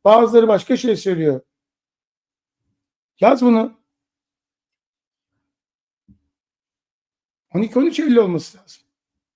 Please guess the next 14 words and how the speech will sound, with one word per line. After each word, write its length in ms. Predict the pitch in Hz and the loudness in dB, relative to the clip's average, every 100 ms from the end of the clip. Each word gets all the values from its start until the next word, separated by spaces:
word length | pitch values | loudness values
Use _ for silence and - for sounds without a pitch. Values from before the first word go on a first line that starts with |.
| _ _ _ _ _ _ _ _ _ _ _ _ - | _ _ _ _ _ _ _ _ _ _ _ _ -6
Neyse 320 | 339 359 180 | -4 -4 -6
işte 200 | - - | -16 -18
hafta 260 | 135 - | -16 -10
sonu. 280 | 185 165 131 _ _ _ _ _ _ _ _ _ _ _ _ _ _ _ _ _ _ _ _ _ _ - | -8 -8 -10 _ _ _ _ _ _ _ _ _ _ _ _ _ _ _ _ _ _ _ _ _ _ -8
Bu 80 | 220 | -4
Fenerbahçe'nin, 920 | 208 196 226 220 180 180 156 175 - _ _ _ _ _ _ _ _ _ _ _ _ | 0 2 4 4 2 -2 -4 -6 -10 _ _ _ _ _ _ _ _ _ _ _ _
Fenerbahçe'nin 840 | - 175 190 202 156 - 151 147 - _ _ _ _ _ _ _ _ _ _ _ _ _ _ - | -6 -2 0 0 -2 -2 -4 -4 -8 _ _ _ _ _ _ _ _ _ _ _ _ _ _ -2
vebali 420 | 175 185 180 180 | 2 4 4 2
senin 280 | 156 165 170 | -2 -2 0
boynunda 380 | 156 151 143 139 | 0 0 -2 -4
Ali 160 | 135 | -8
Koç. 340 | 131 113 - - _ _ _ _ _ _ _ _ _ _ _ - | -12 -20 -20 -20 _ _ _ _ _ _ _ _ _ _ _ -2
Bir 160 | 226 220 | 0 2
Galatasaraylı 920 | 175 240 254 220 185 170 165 175 | 4 4 4 0 2 2 0 -2